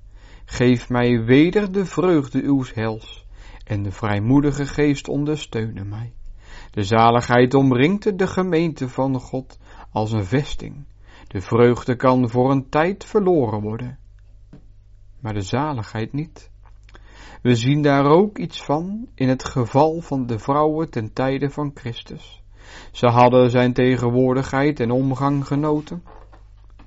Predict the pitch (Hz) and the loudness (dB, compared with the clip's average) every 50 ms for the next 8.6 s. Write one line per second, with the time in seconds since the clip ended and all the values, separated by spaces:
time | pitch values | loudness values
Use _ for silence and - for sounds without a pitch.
0 | - - - - - - - - 110 - - 107 104 101 98 101 - - 92 - | -20 -20 -20 -20 -20 -16 -12 -10 -10 -8 -6 -6 -4 -4 -6 -6 -8 -10 -12 -10
1 | - 117 117 113 117 123 120 - 131 127 127 - 120 127 127 - - - - - | -4 0 2 2 2 2 0 -4 -8 -10 -8 -6 -6 -6 -6 -8 -12 -20 -20 -20
2 | - - - - - - - - - - - - - - - - - - - 135 | -20 -20 -20 -20 -20 -20 -20 -20 -20 -20 -20 -20 -20 -20 -20 -20 -14 -10 -8 -8
3 | 135 - - 143 139 139 139 139 135 135 170 156 147 - - - 170 175 175 185 | -8 -8 -8 -8 -6 -6 -6 -6 -4 -4 -4 -6 -6 -8 -8 -6 -4 -4 -4 -6
4 | 180 - - - - 180 180 185 185 185 180 190 185 - - - 117 - - - | -8 -12 -14 -10 -8 -6 -4 -4 -6 -6 -6 -8 -8 -8 -8 -10 -10 -10 -12 -14
5 | - - 139 131 127 123 - - - 160 - - - - - - - - - - | -10 -8 -6 -6 -6 -8 -12 -16 -18 -18 -18 -20 -20 -20 -20 -20 -20 -20 -20 -20
6 | - - - - - - - - 131 123 - - 135 131 135 139 139 139 135 135 | -20 -20 -20 -20 -20 -20 -2 0 2 2 4 6 6 6 6 6 6 6 6 6
7 | 143 170 208 208 - 170 170 - 202 190 156 131 156 190 - - 120 110 104 101 | 4 4 2 0 -2 -4 -2 -2 -2 -2 0 0 -2 -2 -2 -4 -4 -2 -2 -4
8 | 98 - - 120 123 139 - - 175 165 - - | -6 -10 -10 -12 -12 -12 -12 -14 -16 -18 -18 -20